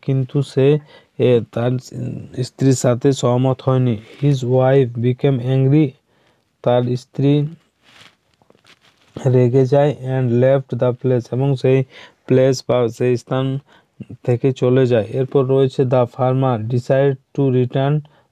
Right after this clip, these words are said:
the purse। সেই কৃষক কি ডিসাইড করে? সে ডিসাইড করে যে the purse, উম, decide to return the purse। সে বলে যে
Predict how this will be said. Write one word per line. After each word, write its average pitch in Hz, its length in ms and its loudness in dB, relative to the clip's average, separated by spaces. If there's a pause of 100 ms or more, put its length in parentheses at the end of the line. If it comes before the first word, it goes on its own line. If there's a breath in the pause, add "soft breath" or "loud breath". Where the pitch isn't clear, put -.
(100)
the 123 160 2
purse। 117 440 -2 (360)
সেই 135 220 2
কৃষক 131 400 0 (120)
কি 143 140 2 (360)
ডিসাইড 131 500 0
করে? 143 340 2 (460 loud breath)
সে 127 320 2 (580 soft breath)
ডিসাইড 135 400 0
করে 131 340 0
যে 135 280 2
the 127 260 -2
purse, 131 460 0 (220)
উম, 131 360 -2 (960 soft breath)
decide 139 460 0
to 139 100 -2
return 131 440 -2
the 131 140 2
purse। 123 360 -2
সে 135 160 0
বলে 135 280 0
যে 139 160 2